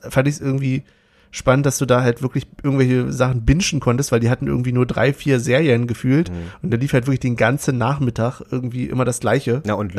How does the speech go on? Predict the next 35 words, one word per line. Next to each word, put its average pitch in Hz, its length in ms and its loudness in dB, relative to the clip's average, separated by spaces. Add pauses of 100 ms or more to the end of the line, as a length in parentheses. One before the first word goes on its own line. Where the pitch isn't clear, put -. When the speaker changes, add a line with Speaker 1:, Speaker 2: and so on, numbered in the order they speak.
(120)
Speaker 1:
die 123 60 -2
Speaker 2:
lustig, 123 60 -2
Speaker 1:
gleiche 139 240 4
Serie. 120 300 0
Speaker 2:
und 98 100 -4
lustig 123 420 -4
war 113 160 -2
am 104 140 -4
Speaker 1:
Ist 131 120 -2
das 160 120 2
immer 165 160 0
noch 240 100 0
so? 127 140 -4
Speaker 2:
am 98 180 -4
Anfang, 156 480 -2
lustig 123 400 0
war 113 80 2
am 107 140 -2
Anfang 123 300 -4
Tatsache 117 340 -2
noch, 117 160 -4
dass - 240 -6
die, 107 80 -8
glaub 101 180 -2
ich, 101 140 -6
um 98 100 -6
zwanzig 110 460 -6
Uhr, 123 260 -2 (380)
äh, 104 140 0
geswitcht - 520 -4
sind 120 240 -2
und 104 160 -4
zu 95 240 -4
Viva 107 340 -2
wurden. 78 320 -8